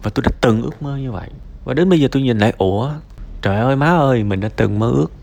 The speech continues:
mười một rưỡi mới ngủ, mà tôi nhớ là tôi đã từng ngủ, cái thời gian mà tôi ngủ sớm nó quá lâu rồi. <laughs> Tới mức mà tôi quên mất là ngày xưa tôi đã từng thức khuya luôn đó. Và tôi hy vọng bạn cũng sẽ có được cái cảm giác đó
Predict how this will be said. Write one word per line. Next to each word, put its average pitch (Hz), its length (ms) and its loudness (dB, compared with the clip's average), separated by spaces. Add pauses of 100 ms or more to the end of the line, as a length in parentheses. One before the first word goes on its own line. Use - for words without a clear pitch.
(160)
mười 110 120 -4
một 101 220 2
rưỡi 104 160 4
mới 147 120 0
ngủ, 110 280 0
mà 139 100 -4
tôi 127 100 0
nhớ 135 260 2
là 160 220 -2
tôi 123 120 -2
đã 117 120 -6 (140)
từng 104 360 2
ngủ, 98 300 0 (420)
cái - 100 -8
thời 104 200 2
gian 117 120 2
mà 120 100 2
tôi 120 120 0
ngủ 110 180 0
sớm 185 460 0 (380)
nó 156 80 -4
quá 175 320 0
lâu 165 280 2
rồi. 110 280 2 (240)
<laughs> - 260 -16
Tới 185 120 4
mức 220 180 4
mà 131 100 0
tôi 143 100 0
quên 156 240 4
mất 196 300 0
là 135 80 4
ngày 113 200 -2
xưa 151 260 4
tôi 143 140 2
đã - 140 0
từng 113 140 0
thức 175 180 -2
khuya 147 280 4
luôn 139 200 -4
đó. - 60 -10 (500)
Và 135 80 -2
tôi 156 160 4
hy 165 120 8
vọng 110 280 0
bạn 101 200 -2
cũng 127 160 -6
sẽ 123 100 0
có 143 240 -2
được 165 100 0
cái 131 100 -2
cảm 92 240 -4
giác 131 240 -4
đó 135 260 -6